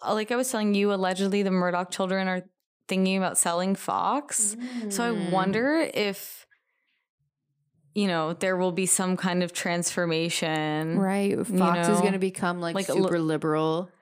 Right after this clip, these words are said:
Speaker 1: <laughs> I mean, yeah, basi-, I was gonna say, like, just more central,
Speaker 2: Yeah.
Speaker 1: centrist, I guess. But I don't know.
Speaker 2: Yeah, I don't know. I also think that Tuck-, a reason Tucker could have gotten fired is because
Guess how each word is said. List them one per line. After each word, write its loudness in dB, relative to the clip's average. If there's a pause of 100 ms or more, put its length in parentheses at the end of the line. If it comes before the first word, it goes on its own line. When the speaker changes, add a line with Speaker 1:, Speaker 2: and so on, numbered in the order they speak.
Speaker 1:
<laughs> -20 (880)
I 2
mean, 2 (280)
yeah, 2
basi-, 0
I 2
was 0
gonna 2
say, 0
like, 2
just -2
more 2
central, 0
Speaker 2:
Yeah. 0
Speaker 1:
centrist, 2
I 2
guess. -2
But -2
I 0
don't 0
know. 0 (1700)
Speaker 2:
Yeah, 2
I 2
don't -2
know. 0 (140)
I 2
also 0 (160)
think -4
that 0 (440)
Tuck-, -2
a 2
reason 2
Tucker -2
could -2
have 0
gotten 0
fired 2
is -2
because 0